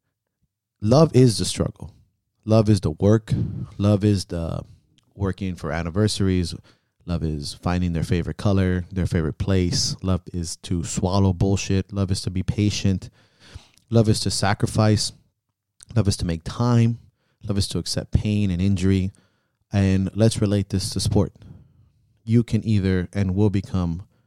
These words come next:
you love something because you love something. When you love something, it is always work. It's just the way things must be.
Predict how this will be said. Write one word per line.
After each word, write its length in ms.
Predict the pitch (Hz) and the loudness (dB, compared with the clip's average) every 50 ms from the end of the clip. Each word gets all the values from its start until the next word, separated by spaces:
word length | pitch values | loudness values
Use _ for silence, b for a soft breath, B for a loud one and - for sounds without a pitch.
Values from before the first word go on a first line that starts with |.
| _ _ _ _ _ _ | _ _ _ _ _ _
you 140 | - 104 101 | -4 -2 0
love 280 | 95 92 98 101 107 - | 2 2 2 2 2 0
something 360 | - - 104 92 - 98 85 | 0 0 0 0 -2 -4 -4
because 380 | - 92 85 - 92 92 82 82 | -4 -4 -4 0 0 0 2 2
you 80 | 92 | 0
love 280 | 87 87 90 95 110 - | 0 0 2 2 0 0
something. 500 | - - 78 73 87 - 80 82 98 110 - _ _ _ _ _ _ _ _ _ _ _ _ _ _ _ _ _ | -2 -4 -6 -6 -6 -8 -8 -8 -8 -8 -12 _ _ _ _ _ _ _ _ _ _ _ _ _ _ _ _ _
When 180 | - 107 110 147 | -2 2 2 4
you 80 | 180 | 4
love 300 | 175 123 101 104 113 - | 4 6 6 6 6 4
something, 560 | - - 87 76 78 - 73 73 87 107 139 - _ _ _ _ _ _ _ _ | 2 0 -2 -2 -4 -4 -8 -6 -6 -6 -8 -8 _ _ _ _ _ _ _ _
it 180 | - 107 104 107 | 0 2 4 4
is 140 | 101 - | 2 2
always 360 | - - 104 104 101 92 80 80 | 2 2 4 4 4 2 0 -4
work. 360 | - - - - _ - - _ _ _ _ _ _ _ _ _ _ _ _ _ _ _ _ _ _ _ _ _ _ _ _ _ | -8 -10 -12 -14 _ -20 -20 _ _ _ _ _ _ _ _ _ _ _ _ _ _ _ _ _ _ _ _ _ _ _ _ _
It's 220 | - 107 101 - - | -2 -2 -2 0 2
just 240 | 123 117 - - - | 2 2 2 0 -2
the 80 | 101 90 | -2 0
way 300 | 87 95 95 98 101 98 | 2 2 4 4 4 2
things 400 | - - 104 101 98 - - - | 2 0 2 2 2 0 -2 -2
must 400 | 90 92 98 101 - - - - | 0 2 2 2 2 0 -6 -6
be. 300 | 82 82 78 78 78 | -6 -6 -6 -6 -8